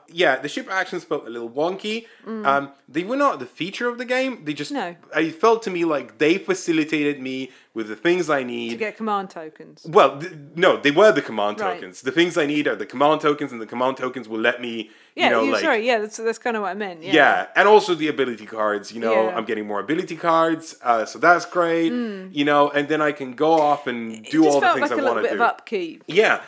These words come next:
Speaker 1: but again, I mentioned this in my video. The survival and the exploration are decoupled, and I
Speaker 2: Mm.
Speaker 1: appreciate that. You know, that there's this bit at the start of every round where you go and do your ship action, uh, and, and that,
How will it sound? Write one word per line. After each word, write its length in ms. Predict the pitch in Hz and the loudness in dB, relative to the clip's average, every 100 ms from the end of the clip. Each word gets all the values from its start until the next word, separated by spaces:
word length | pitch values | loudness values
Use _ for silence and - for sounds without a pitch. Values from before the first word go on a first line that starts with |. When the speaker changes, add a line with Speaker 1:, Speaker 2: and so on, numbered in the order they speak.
| - - - - | -16 -20 -20 -4
Speaker 1:
but 80 | 196 | 0
again, 200 | 196 240 | 2 4
I 60 | 165 | 2
mentioned 320 | 202 196 165 | 2 -2 -8
this 120 | 147 | -8
in 100 | 156 | -4
my 140 | 143 139 | 0 0
video. 380 | 151 170 120 101 | 0 0 0 0
The 280 | 120 117 - | -2 -4 -6
survival 580 | - 131 147 160 170 147 | -8 0 4 4 4 0
and 120 | 127 | 0
the 40 | 120 | -6
exploration 560 | - 135 135 139 139 | -8 -2 0 0 -4
are 140 | 127 123 | -8 -8
decoupled, 680 | 123 139 - 185 - 92 | -12 -12 -6 -6 -6 -16
and 120 | 98 | -10
I 120 | 110 135 | -8 -6
Speaker 2:
Mm. 60 | |
Speaker 1:
appreciate 540 | 214 247 185 127 95 - | -6 -6 -8 -10 -12 -12
that. 220 | 87 87 | -14 -12
You 80 | 107 | -8
know, 120 | 113 | -8
that 140 | 117 | -6
there's 180 | 127 131 | -6 -6
this 160 | 135 120 | -6 -10
bit 400 | 107 156 107 - _ _ _ | -2 0 0 -8 _ _ _
at 100 | 127 | -8
the 60 | 117 | -4
start 280 | - 131 127 | 2 4 4
of 100 | 110 | 0
every 220 | 113 113 | -2 0
round 380 | 113 113 110 98 | 4 4 2 -2
where 100 | 101 | -6
you 120 | 101 | -4
go 180 | 117 135 | 0 2
and 180 | 135 120 | 0 -4
do 100 | 151 | 0
your 140 | 156 | 0
ship 240 | 160 175 | 2 0
action, 480 | 143 131 - 147 151 - _ _ _ - | 2 0 -2 -6 -6 -10 _ _ _ 0
uh, 220 | 131 120 - | 2 2 -2
and, 240 | 131 131 - | -4 -4 -6
and 240 | 135 135 113 | -6 -2 0
that, 420 | 147 127 95 | 4 4 2